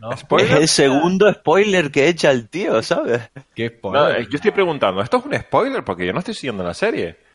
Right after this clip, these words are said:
Speaker 1: No estás siguiendo la, eh, pero sigues a Fran, o sea, cada día hablas con él y te lo habrá dicho, ya sabes las imágenes que pasa por
Speaker 2: No,
Speaker 1: WhatsApp.
Speaker 2: tú sabes cómo es Fran, cómo, tú sabes cómo es Fran para los spoilers,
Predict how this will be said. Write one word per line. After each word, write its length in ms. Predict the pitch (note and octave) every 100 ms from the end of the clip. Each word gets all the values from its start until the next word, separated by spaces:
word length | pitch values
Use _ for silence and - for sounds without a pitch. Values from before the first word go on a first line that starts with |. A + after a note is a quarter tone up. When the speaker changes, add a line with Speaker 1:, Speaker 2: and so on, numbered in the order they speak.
| -
Speaker 1:
No 120 | A#2+
estás 220 | E3 B3+ A#3+
siguiendo 220 | A3 A3
la, 160 | G#3+ A#2+
eh, 140 | A#2
pero 360 | A#2 G#2 A2 G#2
sigues 260 | - B2 B2+
a 160 | A#2 -
Fran, 340 | C3 E3 G2
o 60 | F2+
sea, 200 | G2+ G2
cada 200 | G2+ G#2
día 80 |
hablas 160 | A#2+ A#2
con 180 | A#2 G#2+
él 80 | D3
y 40 |
te 100 | D3+
lo 80 | A#2+
habrá 180 | A2+ G2+
dicho, 320 | E3 C3+ G2
ya 140 | G2
sabes 220 | - A#2
las 80 | A2+
imágenes 280 | A2 A#2 A2+
que 80 | A#2
pasa 300 | A2+ A2+ G#2+
por 120 | A2
Speaker 2:
No, 100 | F#2+
Speaker 1:
WhatsApp. 180 | E2+ -
Speaker 2:
tú 60 | G#2+
sabes 200 | A#2+ A#2
cómo 200 | B2+ B2
es 100 | A#2
Fran, 280 | - A#2 G#2+
cómo, 200 | A2+ A#2 A2+
tú 100 | A#2
sabes 160 | D#3
cómo 160 | D3 C3
es 40 |
Fran 220 | - C3 B2+
para 200 | A#2+ A2
los 80 | -
spoilers, 400 | - F2+ E2